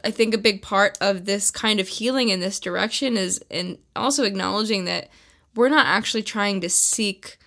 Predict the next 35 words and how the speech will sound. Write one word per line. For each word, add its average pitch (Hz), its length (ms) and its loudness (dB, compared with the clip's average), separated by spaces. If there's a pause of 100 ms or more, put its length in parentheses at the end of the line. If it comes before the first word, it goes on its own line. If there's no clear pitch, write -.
(320)
love. 180 760 0 (880)
We're 247 200 2
trying 233 460 2
to, 208 280 0
to 233 140 -6
break 208 260 0
down 185 220 2
those 180 160 -2
barriers 175 600 0
that - 120 -4
we've 175 220 -6
built - 260 -6
up - 240 -8 (420)
against 277 600 2
it - 240 -4
in 180 120 -6
some 185 320 -2
ways. 175 300 -2
So 196 80 0
I 196 60 0
think 208 180 -2
that's 190 200 -2
a 185 40 -6
lot 180 160 -2
of 180 60 -4
the 175 100 -6
reasons 180 400 -6
why 180 140 -4
people - 300 -8
date 214 420 2 (320)
and 185 280 0
why 180 140 -2
people 185 380 -8
kind 190 320 -6
of 180 340 -6